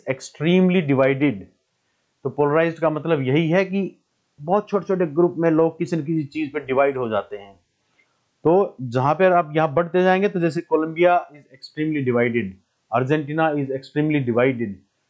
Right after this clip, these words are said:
जितना ऊपर जाएगा यहाँ पे जो, जो इसका matrix बनेगा यहाँ पर, और इस तरफ से ये कह रहा है, "I don't feel these divisions can be overcome", मुझे नहीं लगता कि ये जो division हो गया है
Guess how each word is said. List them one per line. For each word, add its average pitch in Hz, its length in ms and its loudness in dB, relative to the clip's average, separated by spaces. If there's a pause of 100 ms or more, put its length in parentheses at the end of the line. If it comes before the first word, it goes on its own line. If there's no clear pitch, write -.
(140)
जितना 123 240 -2
ऊपर 143 280 0
जाएगा 143 340 2
यहाँ 131 280 -2
पे 139 120 -4
जो, 143 300 2
जो 139 100 4
इसका 135 240 -2
matrix 127 440 -6
बनेगा 131 240 -2
यहाँ 127 200 0
पर, 202 260 -4 (380)
और 131 160 2
इस 151 180 -2
तरफ 151 160 2
से 175 140 0
ये 160 240 2
कह 151 140 2
रहा 139 120 4
है, 165 180 0
"I 143 260 2
don't 160 220 2
feel 165 340 0 (160)
these 160 280 0
divisions 147 440 2 (840)
can 147 320 0
be 147 300 -4
overcome", 131 540 -2 (380)
मुझे 135 340 -2
नहीं 123 380 -2
लगता 135 640 -2 (380)
कि 135 200 0
ये 190 100 4
जो 185 120 2
division 151 500 -2
हो 151 360 0
गया 139 240 2
है 123 300 -4